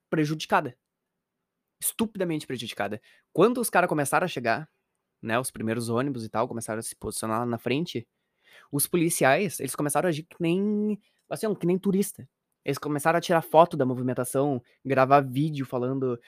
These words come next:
do retorno do mito, e um monte de bagulho. Coisa linda, né? E aí depois sobrou pra quem? Pro Z V.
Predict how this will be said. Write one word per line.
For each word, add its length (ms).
do 140
retorno 380
do 160
mito, 500
e 80
um 20
monte 160
de 60
bagulho. 360
Coisa 240
linda, 340
né? 240
E 80
aí 140
depois 260
sobrou 260
pra 160
quem? 200
Pro 340
Z 140
V. 160